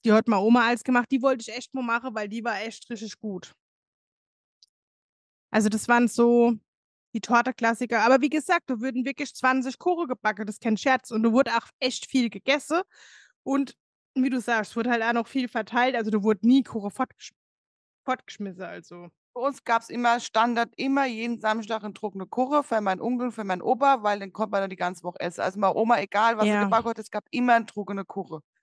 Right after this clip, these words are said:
Speaker 2: Den konnte man die ganze Woche noch essen.
Speaker 1: Das hat meine Tante auch erzählt, dass mein Uropa, für meinen Uropa gab's auch immer einen trockenen Kuchen, weil, wie du sagst, die ganze Woche hat er den dann noch gegessen.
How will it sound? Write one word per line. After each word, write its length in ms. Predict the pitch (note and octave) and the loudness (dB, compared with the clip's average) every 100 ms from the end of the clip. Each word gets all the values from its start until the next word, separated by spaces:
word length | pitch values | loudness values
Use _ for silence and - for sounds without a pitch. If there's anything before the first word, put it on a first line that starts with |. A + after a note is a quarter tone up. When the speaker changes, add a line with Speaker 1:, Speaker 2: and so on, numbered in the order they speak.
| _ - | _ -20
Speaker 2:
Den 100 | F#2+ | -6
konnte 180 | A#3 A3 | -2 -2
man 80 | G#3+ | -2
die 60 | |
ganze 260 | G#3 G#3+ G3 | 0 0 0
Woche 140 | G3+ | -4
noch 120 | G3+ - | -4 -6
essen. 300 | E3+ D3 D3+ | -8 -8 -2
Speaker 1:
Das 160 | B3+ B3+ | 2 4
hat 140 | D#4 | 4
meine 160 | C#4 C4 | 4 2
Tante 280 | B3+ B3+ A3+ | 2 2 2
auch 220 | A3 C4 | 2 0
erzählt, 600 | D#4+ - E4+ F4 G#4 - | -2 -4 -2 -2 -2 -4
dass 160 | C4 - | -6 -4
mein 180 | A#3 G3+ | -6 -2
Uropa, 640 | C4 D#4+ C#4 D4+ - D#4 | 2 4 4 2 4 2
für 140 | D#4+ C#4 | 2 0
meinen 180 | A3+ G#3+ | 0 0
Uropa 400 | B3 C#4+ C#4 B3+ | 2 2 2 0
gab's 280 | A#3+ A3+ _ - | 0 -4 _ 0
auch 240 | B3+ C#4 | 0 0
immer 440 | C4 C#4 C#4+ C#4 | 0 2 2 2
einen 100 | B3 | -2
trockenen 440 | A#3 - B3+ B3+ A3 | -2 0 0 0 0
Kuchen, 400 | - D4 F4+ C4 | 0 2 2 2
weil, 140 | A#3+ | 0
wie 100 | A3+ | 0
du 100 | A#3 | -4
sagst, 360 | A3 A#3+ B3+ - | -4 -2 -4 -6
die 40 | |
ganze 320 | A#3 A#3 B3+ - | -6 -6 -4 -2
Woche 300 | B3 - - | -2 -4 -2
hat 140 | B3 B3 | 0 2
er 80 | A#3 | 2
den 200 | A3+ A3+ | 2 0
dann 120 | A3+ | 0
noch 160 | A3 | -4
gegessen. 460 | - C4+ G3+ F#3 E3+ | -6 -4 -4 -4 -12